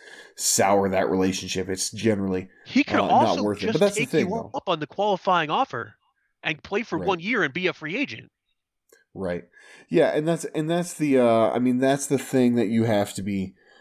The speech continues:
Speaker 1: cautious of here, or, or that I think you have to recognize when you're considering the evaluation of Michael Porter Junior for the season is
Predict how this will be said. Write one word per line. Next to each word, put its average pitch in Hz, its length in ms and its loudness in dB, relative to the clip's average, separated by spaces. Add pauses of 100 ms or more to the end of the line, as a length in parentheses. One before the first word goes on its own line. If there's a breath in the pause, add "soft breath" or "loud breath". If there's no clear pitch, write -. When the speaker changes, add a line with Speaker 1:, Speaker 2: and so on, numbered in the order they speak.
(240 soft breath)
Speaker 1:
cautious 110 540 0
of 101 200 2
here, 107 460 0
or, 104 300 4
or 123 180 6
that 120 120 4
I 117 80 4
think 117 200 -4
you 123 120 2
have 120 160 2
to 107 80 -8
recognize 110 720 -2
when 107 80 -6
you're 107 140 -4
considering 107 400 -2
the 104 100 -2
evaluation 104 560 0
of 95 60 -4
Michael 104 220 -4
Porter 104 220 -4
Junior 104 260 -4
for 98 120 -10
the 98 80 -6
season 117 400 -2
is 104 180 0